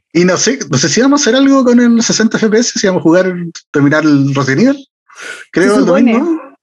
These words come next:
Speaker 2: Sí, se supone que debe, va-, voy a estar ahí yo dando
Speaker 1: Y
Speaker 2: jugo.
Speaker 1: que
Speaker 2: Voy a estar, voy a estar looteando cosas que no se pueden lootear en Resident
Speaker 1: Ahí
Speaker 2: Evil
Speaker 1: los,
Speaker 2: ocho.
Speaker 1: los, los, los admiradores de Margarita pueden ir a ver el canal de sesenta
Speaker 2: Sesenta
Speaker 1: F P S.
Speaker 2: F P S. <laughs> Yo anda-,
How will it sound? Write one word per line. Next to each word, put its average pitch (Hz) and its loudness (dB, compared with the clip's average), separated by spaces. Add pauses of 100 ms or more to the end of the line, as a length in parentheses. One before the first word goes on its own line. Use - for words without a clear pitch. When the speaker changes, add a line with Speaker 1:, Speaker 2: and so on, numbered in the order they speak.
(100)
Speaker 2:
Sí, 277 2 (100)
se 233 0
supone 254 2
que 254 2
debe, 240 2
va-, 220 -2
voy 214 0
a 226 2
estar 214 -2
ahí 208 2
yo 214 2
dando 208 0
Speaker 1:
Y 135 -2
Speaker 2:
jugo. - 0
Speaker 1:
que 135 2
Speaker 2:
Voy 220 2
a 277 2
estar, 254 -2
voy 233 2
a - 2
estar 254 -2
looteando 262 2
cosas 262 -2
que 262 -2
no 247 0
se 247 -2
pueden 233 2
lootear 233 2
en 220 -2
Resident 208 0
Speaker 1:
Ahí 196 0
Speaker 2:
Evil 185 -2
Speaker 1:
los, 170 -4
Speaker 2:
ocho. - -16 (180)
Speaker 1:
los, 139 -2
los, 123 -2
los 120 0
admiradores 123 0
de 147 0
Margarita 143 -2
pueden 135 0
ir 135 0
a 120 0
ver 123 0
el 117 -4
canal 104 -4
de 92 -6 (800)
sesenta 202 -2
Speaker 2:
Sesenta 202 -2
Speaker 1:
F 233 2
P 165 -4
S. - -10
Speaker 2:
F - -20 (640)
P - -2
S. - -20 (280)
<laughs> - -20
Yo 254 2
anda-, 247 0